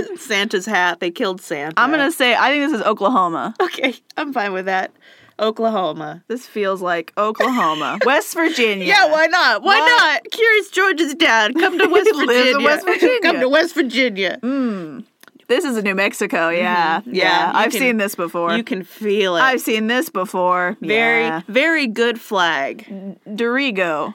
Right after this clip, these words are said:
Speaker 1: Dirigigo.
Speaker 2: Dirigio. <laughs>
Speaker 1: Dirigigo.
Speaker 2: There's a moose in it.
Speaker 1: Ooh, there's a moose.
Speaker 2: That's important.
Speaker 1: It's, uh,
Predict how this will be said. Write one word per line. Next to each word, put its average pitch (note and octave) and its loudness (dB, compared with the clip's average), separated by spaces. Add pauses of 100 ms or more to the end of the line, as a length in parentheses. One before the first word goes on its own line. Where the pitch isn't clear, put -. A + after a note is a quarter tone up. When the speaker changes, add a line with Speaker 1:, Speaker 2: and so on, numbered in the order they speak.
(220)
Speaker 1:
Dirigigo. F3+ -2
Speaker 2:
Dirigio. G#3+ -4
<laughs> D4+ -4
Speaker 1:
Dirigigo. A#3+ -6 (440)
Speaker 2:
There's G#3+ -2
a A3+ -2
moose D4+ 0
in A#3 0
it. - -2
Speaker 1:
Ooh, F4+ 2
there's B3+ 2
a C4 -2
moose. D4+ -2
Speaker 2:
That's G3+ 0
important. G3+ -2 (140)
Speaker 1:
It's, F#3+ -8
uh, F#3 0